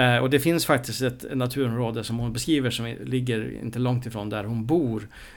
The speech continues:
Förlåt, jag låter som värsta stalker nu här, men jag var ju tvungen bara att ta reda på, på detta. Eh, så en dag så funderar jag faktiskt på att dra dit, eh, ta tåget, eh, eh, spendera en dag i den där skogen, se om vi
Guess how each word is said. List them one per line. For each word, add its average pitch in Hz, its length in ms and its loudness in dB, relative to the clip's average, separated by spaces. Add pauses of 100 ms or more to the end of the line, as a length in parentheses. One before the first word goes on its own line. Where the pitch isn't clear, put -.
(160)
Förlåt, 139 300 0
jag 120 140 2
låter 127 120 -2
som 127 120 -4
värsta 117 240 -2
stalker 139 520 0
nu 98 160 -6
här, 107 280 -8
men 135 100 2
jag 120 80 2
var 131 60 2
ju 123 60 2
tvungen 131 360 2
bara 110 160 2
att - 160 -4
ta 120 100 -2
reda 120 220 0
på, 127 240 -4 (200)
på 135 60 -6
detta. 120 240 -2 (580)
Eh, 135 480 4 (800)
så 151 300 4
en 165 240 4
dag 160 140 6
så 156 100 2
funderar 160 200 4
jag 131 100 6
faktiskt 156 240 -2
på 143 60 4
att 127 140 2
dra 139 380 4
dit, 147 580 -2 (200)
eh, 113 300 0 (180)
ta 151 160 2
tåget, 127 600 0 (380)
eh, 113 460 0
eh, 123 380 -6
spendera 135 460 2
en 127 80 0
dag 117 180 0
i 113 40 -2
den 110 60 0
där 104 60 -2
skogen, 107 380 -4
se 113 160 -4
om 101 80 -6
vi 101 240 -6